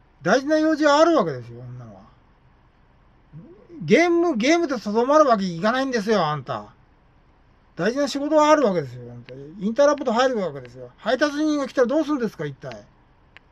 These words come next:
やめないといけないじゃないですか。そしたら減点になるんですか？いい加減にしろよ、本当に。あの、温めに来ますよね、本当に。あの、女の子。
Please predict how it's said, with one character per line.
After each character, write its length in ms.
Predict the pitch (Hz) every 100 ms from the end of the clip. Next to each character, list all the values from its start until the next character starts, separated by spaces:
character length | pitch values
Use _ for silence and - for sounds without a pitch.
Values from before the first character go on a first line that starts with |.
| _ _ _ _ - -
や 180 | 190 294
め 100 | 320
な 100 | 320
い 40 |
と 60 | 311
い 60 |
け 60 | 294
な 100 | 285
い 40 |
じ 80 | 214
ゃ 40 |
な 80 | 151
い 20 |
で 80 | 127
す 60 | -
か。 80 | 135
そ 60 |
し 80 | 180
た 100 | 254
ら 60 | 196
減 340 | 147 185 254
点 180 | 254 302
に 100 | 285
な 120 | 302
る 80 | 285
ん 40 | 165
で 60 |
す 100 | 127
か？ 180 | 151 156 165 _ _ _ 139
い 120 | 170
い 60 |
加 120 | 285 302
減 120 | 330
に 80 | 311
し 120 | 320
ろ 120 | 349
よ、 180 | 294 165
本 220 | 147 131
当 120 | 147
に。 280 | 135 127 110 - - _ _ _ _ _ - _ _ _ _ _ _ 151
あ 200 | 185 202
の、 280 | 208 208
温 240 | 214 - 302
め 100 | 339
に 60 |
来 60 | 220
ま 120 | 190
す 100 | 143
よ 60 | 147
ね、 80 | 151
本 220 | 135 131
当 100 | 147
に。 80 | 131
あ 40 |
の、 60 | 120 117 107 123
女 160 | 135
の 60 |
子。 60 | 120